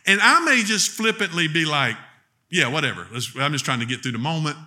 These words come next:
survive, and we'll be okay," right? Guess what happens when we get out of school? "You said, Dad." Yes.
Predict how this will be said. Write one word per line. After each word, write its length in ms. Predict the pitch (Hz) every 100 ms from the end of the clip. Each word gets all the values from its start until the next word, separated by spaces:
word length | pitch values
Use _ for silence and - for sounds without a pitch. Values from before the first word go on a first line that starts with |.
| - -
survive, 840 | - - 113 143 147 143 139 135
and 100 | 127
we'll 80 | 123
be 160 | 110 95
okay," 260 | 92 87 - -
right? 220 | 131 147 - - _ - - _ -
Guess 220 | 139 156
what 160 | 190 180
happens 300 | 202 190 175
when 100 | 180
we 80 |
get 120 | 175 180
out 140 | 180
of 60 | 165
school? 500 | 214 190 160 131 - _ _ _ _ _ _ _ _ _ _ _
"You 160 | 131 196
said, 480 | - 123 175 87
Dad." 320 | 90 87 101 113 _ _ _ _ _ _ _ _ _ - _ _ _ _ _
Yes. 600 | 131 90 - - -